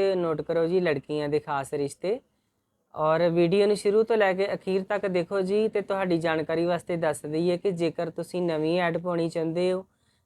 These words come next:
ਜਾਂ ਤੁਸੀਂ ਜਿਹੜੀ ਐਡ ਹੈ ਉਹਨੂੰ ਰਿਪੀਟ ਕਰਵਾਉਣੀ ਚਾਹੁੰਦੇ ਹੋ ਤਾਂ ਸਿਰਫ ਸਾਨੂੰ WhatsApp 'ਤੇ ਮੈਸੇਜ ਕਰਨਾ ਹੈ। ਐਡ ਸਾਰਿਆਂ ਦੀ ਜਿਹੜੀ ਉਹ ਫ੍ਰੀ ਹੈ।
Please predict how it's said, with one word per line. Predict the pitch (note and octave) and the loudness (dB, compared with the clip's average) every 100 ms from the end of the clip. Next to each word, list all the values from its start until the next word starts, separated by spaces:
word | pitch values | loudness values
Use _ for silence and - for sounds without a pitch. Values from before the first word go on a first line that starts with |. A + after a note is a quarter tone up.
| - | -12
ਜਾਂ | C#3+ E3+ F3 E3 C#3+ _ _ _ - | -4 0 2 0 -4 _ _ _ -8
ਤੁਸੀਂ | F3 F#3+ F#3+ | -4 -2 2
ਜਿਹੜੀ | F#3 F#3+ G3+ G3 | 4 4 2 0
ਐਡ | E3+ D#3 D#3+ | 0 0 0
ਹੈ | E3+ F#3+ | -2 -2
ਉਹਨੂੰ | F#3+ F#3+ | 0 0
ਰਿਪੀਟ | F#3 G3+ G3+ | -2 -2 -2
ਕਰਵਾਉਣੀ | G3+ G#3+ F3 D#3 | 0 -2 0 0
ਚਾਹੁੰਦੇ | D3+ D3+ D3+ F3 | -2 -2 0 2
ਹੋ | F#3+ G3 | 2 0
ਤਾਂ | G3+ F#3+ | -4 -6
ਸਿਰਫ | G3+ F#3+ G3+ | -6 -6 -6
ਸਾਨੂੰ | G3+ F#3 D#3+ | -4 -2 0
WhatsApp | D3 - F#3 F3 | 0 0 -6 -4
'ਤੇ | F3+ | -4
ਮੈਸੇਜ | E3+ C3+ D3+ D#3+ | -4 -4 -6 -6
ਕਰਨਾ | F3+ E3+ E3+ | -4 -4 -4
ਹੈ। | E3+ F#3 B3+ _ _ _ _ - | -4 -6 -8 _ _ _ _ -4
ਐਡ | F3 F3+ F#3+ G#3 | 2 2 4 2
ਸਾਰਿਆਂ | G3 F3 E3+ G3 G#3 | 2 2 4 2 2
ਦੀ | G#3 | 2
ਜਿਹੜੀ | F#3 F3 F#3 | 2 2 2
ਉਹ | F3+ | 0
ਫ੍ਰੀ | E3+ D#3+ F#3+ G3 | -2 -2 -2 -4
ਹੈ। | G#3 | -6